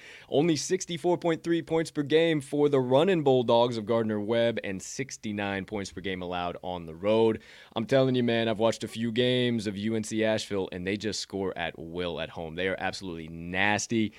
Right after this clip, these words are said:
and I think that's what, uh, makes the difference for 'em. They're eighty-third in actual field goal percentage, thirty-fifth in actual three-point percentage, and seventy-two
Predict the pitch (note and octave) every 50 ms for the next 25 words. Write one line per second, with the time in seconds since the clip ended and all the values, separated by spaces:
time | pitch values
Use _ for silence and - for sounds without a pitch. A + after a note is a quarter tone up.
0 | - - - - - - F2 F#2 G#2 - A#2+ A2+ G2 A#2+ A#2 G#2+ - A2 A#2 A#2
1 | A#2 A2+ A2+ A2+ A2+ A2+ A2 A2+ A2+ G#2+ G#2+ A#2 A#2+ - - G#2+ F#2 A2 - B2+
2 | G#2+ - - - E2 D#2+ E2 F#2 G2+ - - A#2 B2 C#3 C#3+ C3 C3+ - B2+ B2
3 | B2+ B2+ B2 G#2+ F2+ F2+ G2+ A2+ - - B2 A#2 A2 - A#2 A#2 A#2 G#2+ A2+ A2
4 | - - G#2+ - A#2 A2+ A2 G#2+ - - - A2 B2 C3+ B2 G2+ - - - -
5 | A2+ A#2 B2 B2 - - - F#2 E2 F2 G2 - - - F2+ D#2+ - - G2 A2
6 | A#2 G#2+ - A#2+ A#2 A2 - A2 G#2 - A2+ A2+ A2 A2 G#2+ - - - - -
7 | - - - F#2 F2+ E2 D#2 - - - C3+ C#3+ D3+ D3+ D3 C3+ C3+ - D3